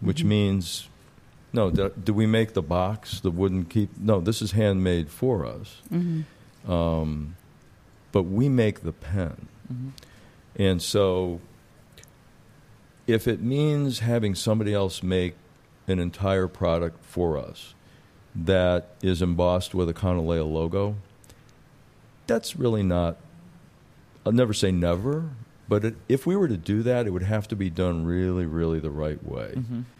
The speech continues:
Speaker 1: so that we come through and it's inspiring to us and then our ohana.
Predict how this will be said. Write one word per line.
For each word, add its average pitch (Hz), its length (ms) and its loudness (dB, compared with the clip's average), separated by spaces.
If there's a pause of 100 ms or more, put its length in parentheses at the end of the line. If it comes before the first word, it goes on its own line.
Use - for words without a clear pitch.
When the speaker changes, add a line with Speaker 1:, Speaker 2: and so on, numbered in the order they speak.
(460)
Speaker 1:
so 104 160 2
that 101 120 4
we 110 500 4 (440)
come 85 240 0
through 82 560 -2
and 90 160 0
it's 85 160 -6
inspiring 92 720 2
to 85 240 -2
us 87 540 -2
and 85 240 -2
then 85 320 0
our 78 260 -4
ohana. 76 460 -8